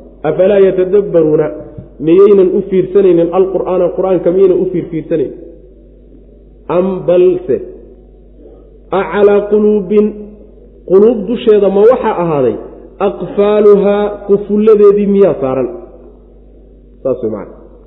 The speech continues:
Macnaheeda, haddii aad ka jeedsataan Ilaahay amarka uu idin siinayo iyo jihaadka iyo dagaalka haddaad ka jeedsataan, ilaan jihaadka iyo dagaalka la farayo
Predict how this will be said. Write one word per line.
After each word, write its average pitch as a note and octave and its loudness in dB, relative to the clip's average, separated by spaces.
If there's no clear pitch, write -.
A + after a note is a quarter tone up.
Macnaheeda, A3 4
haddii G3+ 0
aad G3 0
ka B3 2
jeedsataan G3 0
Ilaahay G3+ 4
amarka G3+ 0
uu G3+ 0
idin F3+ 0
siinayo F#3+ 2
iyo E3 -2
jihaadka D#3+ -2
iyo C#3+ -4
dagaalka E3 2
haddaad E3 -2
ka F#3 0
jeedsataan, - -6
ilaan C#3+ -2
jihaadka F#3 0
iyo E3 0
dagaalka F3+ 0
la D#3 2
farayo D3+ 0